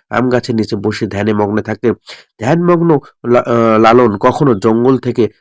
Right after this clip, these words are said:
বের হতেন না। তিনি জঙ্গলের মধ্যেই আনমেল নামে এক প্রকার কচু খেয়ে থাকতেন। জঙ্গলের মধ্যে এই সাধক পুরুষের কথা এক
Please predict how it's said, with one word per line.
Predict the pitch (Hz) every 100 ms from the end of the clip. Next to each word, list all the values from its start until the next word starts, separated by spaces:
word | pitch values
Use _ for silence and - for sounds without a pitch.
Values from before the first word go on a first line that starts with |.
| _ 104
বের | 110
হতেন | 110 110
না। | 104
তিনি | 101 113 110
জঙ্গলের | 98 110 117 117
মধ্যেই | 107 120 117 120 - _ _
আনমেল | 117 110 107 113 107 110
নামে | 107 104
এক | 104 113 - -
প্রকার | 107 110 104
কচু | - 120 120
খেয়ে | - 110
থাকতেন। | - 101 - 120 107 - - - 92
জঙ্গলের | 127 139 139 127
মধ্যে | 113 110 107
এই | 110
সাধক | - 104 117 113
পুরুষের | 117 110 110 104
কথা | 107 98 104 - _ _
এক | 107